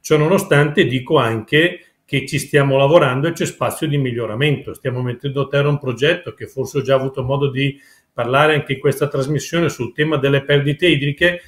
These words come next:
che sicuramente nei prossimi anni ci aiuterà, ma questo è il nostro compito, a migliorare questa situazione.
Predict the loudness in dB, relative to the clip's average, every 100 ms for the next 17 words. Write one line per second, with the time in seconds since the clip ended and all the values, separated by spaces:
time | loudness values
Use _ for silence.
0 | _ _ -10 -8 -2 0 4 2 2 -2
1 | 0 -2 -2 -2 -2 0 -2 0 0 0
2 | 0 2 2 2 -2 -8 -2 2 2 0
3 | -4 -6 -4 -4 -4 -8 -10 -4 -2 -2
4 | -2 0 2 2 2 -2 -2 -4 -8 -12
5 | -14 -10 -10 -10 -14 -16 -20 -20